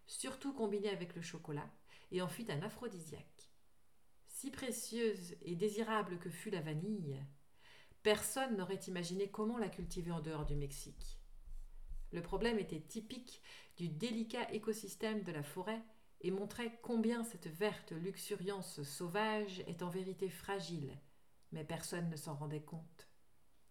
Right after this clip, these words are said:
Bien que le pollen soit apporté à nombre de plantes tropicales par les insectes, les oiseaux et les chauves-souris, l'orchidée de la vanille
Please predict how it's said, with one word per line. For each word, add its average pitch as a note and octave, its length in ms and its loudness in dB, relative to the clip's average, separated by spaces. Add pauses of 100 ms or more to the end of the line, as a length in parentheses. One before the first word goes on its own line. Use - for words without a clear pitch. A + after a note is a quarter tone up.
(920)
Bien G3+ 140 6
que G3+ 120 0
le G3 120 8
pollen A#3 420 4
soit G3+ 200 -2
apporté F#3+ 380 0
à F3+ 80 4
nombre F#3+ 300 0
de F3 100 -2
plantes A3+ 380 -2
tropicales G#3+ 580 0
par F3 160 -2
les F3 180 0
insectes, E3 640 -4
les F3 200 -2
oiseaux F3+ 380 2
et F3+ 60 4
les D#3 120 0
chauves-souris, G#3+ 680 0 (640)
l'orchidée G3 420 -2
de A3+ 100 8
la F#3+ 120 6
vanille A3 500 2